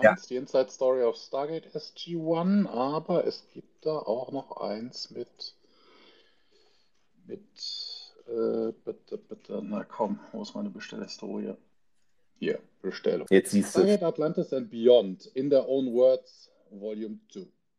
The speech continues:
Speaker 1: Okay, das ist dann über Atlantis, ne? Ja.
Speaker 2: Ja, und die Spin-offs halt.
Speaker 1: Okay.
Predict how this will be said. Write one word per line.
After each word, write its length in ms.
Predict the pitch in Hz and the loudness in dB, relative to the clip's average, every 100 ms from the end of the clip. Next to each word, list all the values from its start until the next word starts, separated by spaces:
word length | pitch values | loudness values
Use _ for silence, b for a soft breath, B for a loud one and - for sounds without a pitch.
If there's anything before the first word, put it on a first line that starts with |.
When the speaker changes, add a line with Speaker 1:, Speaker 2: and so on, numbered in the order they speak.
| _ _ - | _ _ 0
Speaker 1:
Okay, 280 | 127 - 92 | 0 6 6
das 100 | 104 | 6
ist 80 | 110 | 6
dann 100 | 117 | 6
über 200 | 110 101 | 8 8
Atlantis, 360 | - 92 90 90 | 8 2 0 -2
ne? 140 | - _ - | -10 _ 0
Ja. 180 | 95 98 | 0 0
Speaker 2:
Ja, 140 | 123 117 | -4 -6
und 280 | 113 123 | -6 -12
die 120 | 120 113 | -14 -12
Spin-offs 480 | - 98 87 - | -6 -4 -4 -4
halt. 260 | 95 85 - _ _ _ | -4 -4 -8 _ _ _
Speaker 1:
Okay. 380 | 107 - 101 | 4 6 4